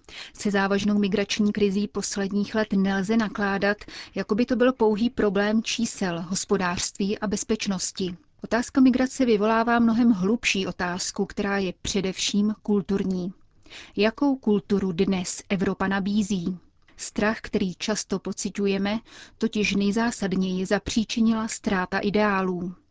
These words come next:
Bez perspektivy pravých ideálů nás nakonec ovládne obava, že nás druhý člověk vytrhne z ustálených zvyklostí, připraví nás o dosažený komfort, či nějak zpochybní náš životní styl,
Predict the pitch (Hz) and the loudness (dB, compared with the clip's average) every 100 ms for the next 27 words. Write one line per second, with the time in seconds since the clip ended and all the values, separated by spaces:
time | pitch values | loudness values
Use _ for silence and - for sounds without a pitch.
0 | _ _ _ 208 - 226 - 269 - 254 | _ _ _ -4 0 -2 2 0 2 2
1 | 254 220 208 208 214 208 208 208 208 220 | 4 2 2 0 0 2 4 4 2 4
2 | 233 233 247 208 202 254 202 190 - 208 | 2 2 0 0 0 0 -2 -2 -2 0
3 | 196 190 190 185 190 190 190 214 226 196 | 2 0 0 -2 -2 -2 0 0 0 0
4 | 180 175 - 202 190 196 - 202 190 196 | -2 -4 -2 0 0 0 0 0 0 0
5 | 170 208 - 214 202 208 - - - - | 0 0 0 -2 -2 -2 -4 -4 -4 -4
6 | 185 180 190 196 185 196 - 226 - - | -2 -2 0 -2 -2 -2 -2 -4 -4 -6
7 | 185 175 - - 247 - 247 226 220 196 | -6 -6 -8 -2 -2 2 2 2 2 0
8 | 196 - 185 - 185 190 185 165 190 185 | -2 -4 -4 -4 -2 0 -2 -2 -2 -2
9 | - 196 220 - - - - - - 240 | -2 0 0 -4 -16 -20 -20 -6 4 4
10 | 226 202 - - 196 233 214 226 233 226 | 4 0 -6 -4 -2 0 4 6 6 2
11 | 233 196 180 180 180 - 190 190 - 220 | -2 -2 -2 -2 -2 -2 -2 -2 0 2
12 | 196 185 | 2 0